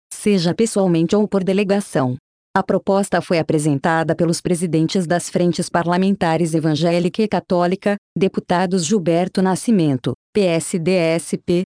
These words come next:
e Luiz Gastão, P S D C E. Segundo o texto,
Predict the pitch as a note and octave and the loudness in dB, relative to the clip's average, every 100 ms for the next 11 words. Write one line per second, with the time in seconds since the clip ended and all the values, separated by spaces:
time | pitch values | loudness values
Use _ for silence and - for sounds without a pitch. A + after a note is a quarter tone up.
0 | _ A3+ G#3 G#3+ G3 E3+ E3 - D3 B2+ | _ 0 2 2 0 -2 -2 0 0 0
1 | - _ G#3+ F#3 E3 - D#3 F3 - D#3 | -6 _ 0 0 0 -2 0 0 0 0
2 | F3+ A3+ _ _ _ - A#3 F3+ A#3 C4 | 2 0 _ _ _ -8 -4 0 2 2
3 | B3 - F3+ D#3+ - C3 | 2 2 2 2 0 -4